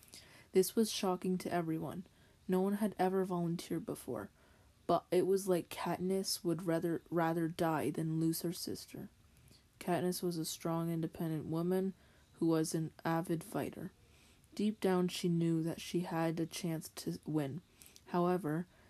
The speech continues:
as she was walking to the stage, the reader could tell she had no idea what she had done, just done.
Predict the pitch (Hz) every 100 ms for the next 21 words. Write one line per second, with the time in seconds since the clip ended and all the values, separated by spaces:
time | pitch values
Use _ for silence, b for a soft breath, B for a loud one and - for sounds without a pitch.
0 | B - 170 - 190 190 185 170 170 180
1 | 180 185 190 - - 180 165 165 - -
2 | 160 165 165 175 - 190 175 175 156 180
3 | - 185 170 170 165 170 175 170 160 160
4 | 156 156 - - 160 156 156 135 143 -
5 | _ 170 165 - 160 180